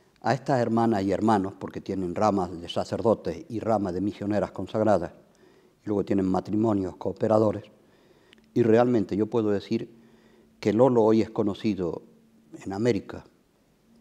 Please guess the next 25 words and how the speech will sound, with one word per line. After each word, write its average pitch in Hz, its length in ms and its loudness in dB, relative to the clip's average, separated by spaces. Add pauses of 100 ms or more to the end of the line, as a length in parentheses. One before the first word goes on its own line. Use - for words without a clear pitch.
en 98 200 -2
Asia, 95 420 -4 (800)
en 101 160 -2
África, 104 480 -4 (640)
en - 140 -8
Europa, 127 480 -4 (640)
donde 92 300 -6
quiera 113 340 -2
que 107 100 -4
hay 98 120 -2
una 90 140 -4
misionera. 82 540 -10 (720)
Hasta - 180 -4
el 113 100 2
punto 165 640 2
de 104 140 -8
que - 100 -6
en 98 80 -2
estos 107 220 -6
días 113 200 2
estoy 113 180 -4
esperando 113 460 -4
que - 80 -6
me 90 160 -2
manden 101 440 0